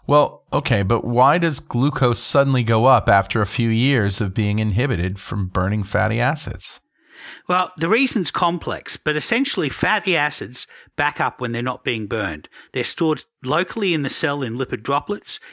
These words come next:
Speaker 2: in circulating triglycerides, and in fat cells. And the reason glucose goes up in the latter stages of this is that those cellular storages of fatty acids, the lipid droplets,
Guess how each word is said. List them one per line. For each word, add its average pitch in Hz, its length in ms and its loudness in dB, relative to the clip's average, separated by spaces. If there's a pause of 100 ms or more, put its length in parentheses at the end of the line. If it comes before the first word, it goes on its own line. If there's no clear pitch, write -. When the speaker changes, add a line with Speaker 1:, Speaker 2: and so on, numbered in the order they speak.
Speaker 2:
in 107 140 -10
circulating 156 640 0
triglycerides, 131 840 -4 (540)
and 135 180 -2
in 123 220 -4
fat - 320 -4
cells. 80 400 -8 (260)
And 135 100 -6
the 139 60 -2
reason 202 320 0
glucose 175 500 0
goes 135 280 -2
up 143 180 -4
in 143 60 -6
the 123 80 -4
latter 120 260 -4
stages 156 540 -4
of 98 140 -12
this 87 260 -10 (260)
is 135 160 -4
that - 240 -12
those 180 460 -2
cellular 170 680 -2 (100)
storages 123 680 -2
of 101 100 -10
fatty 117 400 -4
acids, - 600 -8
the 95 120 -8
lipid 117 340 -6
droplets, 123 580 -4